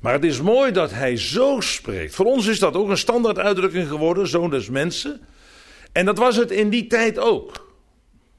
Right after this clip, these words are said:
Dat moet ik even uitleggen. Voor ons is Zoon des Mensen, vooral als je geen christen bent en je hoort zo'n uitdrukking voor het eerst, dan denk je: "Waar gaat dit over? Zoon des Mensen, is een rare uitdrukking eigenlijk."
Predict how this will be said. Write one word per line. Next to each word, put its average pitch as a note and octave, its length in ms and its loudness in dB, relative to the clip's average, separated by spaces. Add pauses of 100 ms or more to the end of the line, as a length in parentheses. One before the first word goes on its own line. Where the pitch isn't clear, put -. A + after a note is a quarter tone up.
(120)
Dat A#2 140 -8
moet A#3+ 140 2
ik A3 60 -2
even A3+ 220 4
uitleggen. E3 440 0
Voor C3+ 100 -2
ons G3 180 0
is E3+ 160 -2
Zoon F#3+ 240 0
des C3 200 -4
Mensen, D#3+ 480 -4 (180)
vooral A#2 220 -4
als D#3 120 0
je C3 60 -8
geen B2 180 -4
christen C3 420 -4
bent C#3+ 180 -4
en C3+ 60 -6
je B2 80 -4
hoort D3+ 160 -2
zo'n C3 160 -8
uitdrukking C3 460 -4
voor G#2 120 -6
het G#2 100 -8
eerst, C#3+ 240 -8
dan B2 100 -8
denk A#2 160 -6
je: G#2 60 -10
"Waar G#2 140 -6
gaat G#3+ 560 -4
dit C3 280 -2
over? F2+ 460 -8
Zoon C3+ 480 -6
des G#2+ 200 -6
Mensen, B2 460 -8
is F2+ 100 -12
een F2+ 140 -10
rare A#2+ 340 -2
uitdrukking A#2+ 540 -6
eigenlijk." D2 360 -14